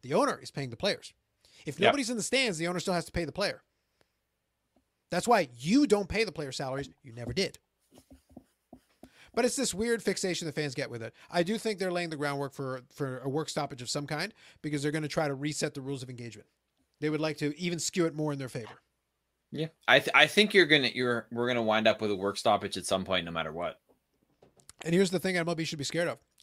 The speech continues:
Speaker 1: I don't think most people will care.
Speaker 2: You
Speaker 1: I
Speaker 2: know
Speaker 1: don't
Speaker 2: what?
Speaker 1: think it's really gonna bother that people that much.
Speaker 2: You're probably right.
Speaker 1: We went, we went the majority of the summer without any games. Did you notice? Did it matter?
Speaker 2: You know what? To be honest with you,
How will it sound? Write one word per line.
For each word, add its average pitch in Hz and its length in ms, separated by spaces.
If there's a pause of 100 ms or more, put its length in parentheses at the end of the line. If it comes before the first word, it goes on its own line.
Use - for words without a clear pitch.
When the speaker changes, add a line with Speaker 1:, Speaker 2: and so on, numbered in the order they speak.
(400)
Speaker 1:
I 139 140
don't 170 120
think 143 140
most 127 180
people 117 180
will 110 60
care. 135 220 (2250)
Speaker 2:
You 117 120
Speaker 1:
I 123 40
Speaker 2:
know 196 60
Speaker 1:
don't 240 60
Speaker 2:
what? 233 80
Speaker 1:
think 262 40
it's 185 100
really 220 140
gonna 208 120
bother 240 280
that 175 140
people 143 180
that 131 140
much. 113 200 (200)
Speaker 2:
You're 117 120
probably 151 320
right. 123 280 (160)
Speaker 1:
We 196 80
went, 214 320
we 190 100
went 202 180
the 453 80
majority 202 280
of 185 60
the 170 60
summer 190 220
without 185 240
any 185 140
games. 208 400 (2000)
Did 151 140
you 151 80
notice? 151 300
Did 190 100
it 135 60
matter? 165 220 (840)
Speaker 2:
You 165 80
know 220 120
what? 311 180
To 220 100
be 285 100
honest 175 460
with 220 160
you, 277 240